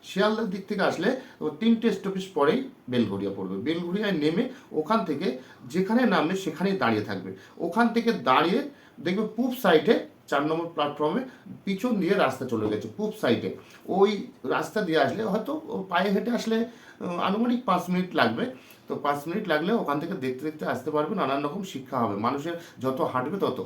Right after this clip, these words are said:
উম, অবশ্যই বুদ্ধি হবে বা জানা যাবে,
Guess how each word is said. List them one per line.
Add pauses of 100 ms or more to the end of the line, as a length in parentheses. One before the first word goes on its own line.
(360)
উম, (640)
অবশ্যই
বুদ্ধি
হবে
বা
জানা
যাবে,